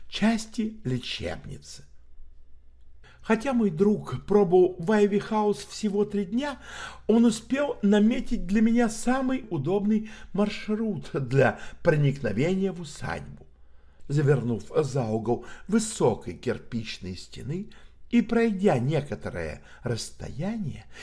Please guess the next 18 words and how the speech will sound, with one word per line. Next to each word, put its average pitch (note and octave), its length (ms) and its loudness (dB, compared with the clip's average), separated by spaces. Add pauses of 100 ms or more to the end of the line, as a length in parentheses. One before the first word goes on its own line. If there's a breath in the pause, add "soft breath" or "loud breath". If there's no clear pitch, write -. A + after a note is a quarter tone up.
(180 loud breath)
я A3 340 6
увидел C4 440 0
перед A#3+ 280 2
собой A#3+ 380 2 (180)
точно B3 580 -2
такую A#3 680 -2 (180 loud breath)
яблоню, G3+ 840 2 (340 loud breath)
какую C#3+ 600 -6 (280 loud breath)
Холмс G#3+ 760 0 (100)
мне G2+ 440 0 (340 soft breath)
описал. - 720 -8 (720)
Одна F3 340 2
из C3 220 2
ее G2+ 200 -2
толстых - 680 -4
ветвей G#3 580 2 (320 loud breath)
нависала A#3 680 4
над A#3 300 2